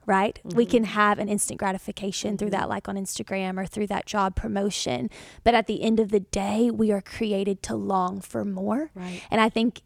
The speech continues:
Speaker 1: in a world where there is so much and we've experienced so much, there's still a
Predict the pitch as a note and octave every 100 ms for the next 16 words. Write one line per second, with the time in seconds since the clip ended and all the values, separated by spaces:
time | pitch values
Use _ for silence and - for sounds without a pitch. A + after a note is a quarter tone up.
0 | - A#3 A#3+ A3+ G#3+ G#3 G#3+ G3+ G#3 G3+
1 | G3+ - - G#3 G#3 G3+ G3 G3 C4+ -
2 | - - - - A3+ G#3 G3+ - G#3+ G3+
3 | G3+ - - A#3 A3+ G3+ G#3 G3+ A#3+ -
4 | - - A#3 A3+ G#3 - - A#3 G#3+ G#3+
5 | A3 -